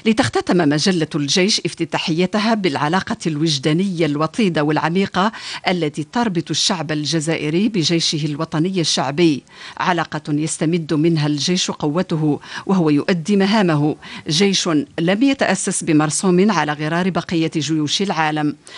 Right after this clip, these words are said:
وإنما ولد في معاقل ثورة تحرير عظيمة تعد مثالاً للشعوب الطواقة للحرية والاستقلال.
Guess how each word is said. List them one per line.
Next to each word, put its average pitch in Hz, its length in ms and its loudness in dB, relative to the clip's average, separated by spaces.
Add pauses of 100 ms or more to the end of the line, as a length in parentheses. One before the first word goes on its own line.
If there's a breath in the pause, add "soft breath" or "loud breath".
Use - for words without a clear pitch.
(120)
وإنما 165 520 2
ولد 170 180 0 (220)
في 156 140 -2
معاقل 165 580 0
ثورة 180 320 -2
تحرير 165 840 0
عظيمة 165 560 2 (440 loud breath)
تعد 202 380 0
مثالاً 151 480 0
للشعوب 151 840 0 (100)
الطواقة 160 800 -2
للحرية 165 1000 0
والاستقلال. 147 920 -2